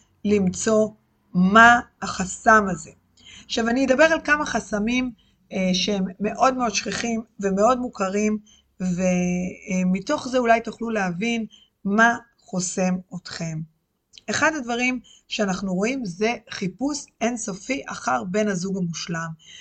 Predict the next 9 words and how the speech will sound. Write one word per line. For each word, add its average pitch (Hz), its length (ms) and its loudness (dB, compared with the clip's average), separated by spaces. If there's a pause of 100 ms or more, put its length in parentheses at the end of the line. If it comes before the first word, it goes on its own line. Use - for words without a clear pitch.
(160)
שאני 277 480 0
כל 285 340 -2
הזמן 240 440 0
רוצה 196 440 -2 (520)
מישהו 285 300 -2
שאין - 600 -2
איתו 339 260 -4
שום 285 280 -4
עניין, 226 340 -2